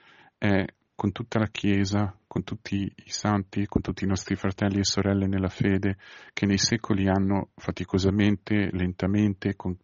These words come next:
continue cadute, come un grande parto, fatto questo cammino di assaporare, entrare, affacciarsi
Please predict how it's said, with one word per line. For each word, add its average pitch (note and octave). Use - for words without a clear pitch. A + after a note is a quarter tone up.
continue G2+
cadute, G#2
come F#2
un F2+
grande G2+
parto, G#2
fatto -
questo F#2+
cammino G#2
di F2+
assaporare, G#2
entrare, G2+
affacciarsi -